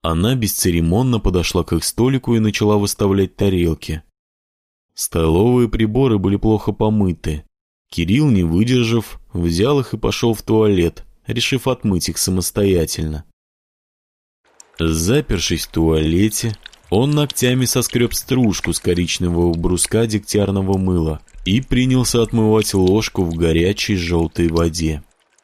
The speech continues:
Потом пришел черед изогнутой алюминиевой вилки без одного зубчика.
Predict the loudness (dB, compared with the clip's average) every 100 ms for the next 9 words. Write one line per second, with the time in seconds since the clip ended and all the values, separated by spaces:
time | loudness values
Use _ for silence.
0 | _ _ -8 -6 -4 -2 -2 0 -2 0
1 | -2 -2 0 0 0 0 -2 0 0 0
2 | -2 -2 -4 -2 0 0 0 2 2 0
3 | 2 2 2 -2 -4 -2 0 0 0 0
4 | 0 -2 -4 -6 -8 -8 -10